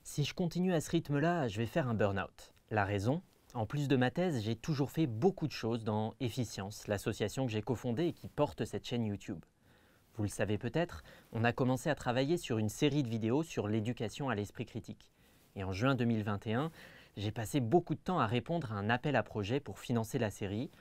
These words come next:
en plus d'une fin d'année, comme toujours, bien chargée.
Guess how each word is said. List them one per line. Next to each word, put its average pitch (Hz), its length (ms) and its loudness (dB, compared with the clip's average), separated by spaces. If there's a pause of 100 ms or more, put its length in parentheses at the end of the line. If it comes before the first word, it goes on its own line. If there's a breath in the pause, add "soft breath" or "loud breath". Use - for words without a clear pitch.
(200 loud breath)
en 160 140 0
plus 147 220 0
d'une 120 180 2
fin 135 180 0
d'année, 113 420 2
comme 120 200 -2
toujours, 113 320 -4
bien 104 180 -2
chargée. 92 400 -6